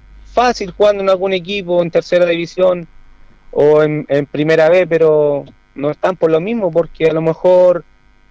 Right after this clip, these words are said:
le faltó que alguien los guiara, que, que hubiera un profesor en la etapa, en la etapa de iniciación de ellos, entonces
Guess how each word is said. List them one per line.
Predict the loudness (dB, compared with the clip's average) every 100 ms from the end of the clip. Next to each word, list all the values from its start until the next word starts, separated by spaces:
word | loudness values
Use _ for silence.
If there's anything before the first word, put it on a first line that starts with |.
| _ -4
le | -2 0
faltó | 0 -2 -2 2 2 2
que | 2
alguien | 0 2 0
los | 0
guiara, | -2 0 0 2 2 0 -2 -6 _ _ _ _ _
que, | -2 2 2 0
que | -2 0
hubiera | 2
un | 0
profesor | -4 -6 0 2 2
en | 2
la |
etapa, | 0 -2 0 0 2
en | 0 0
la |
etapa | 0 2 0
de |
iniciación | -2 -4 -4 0 2 0 0
de | 2 2
ellos, | 2 0 0
entonces | -2 -4 -4 -2 2 2 0 -8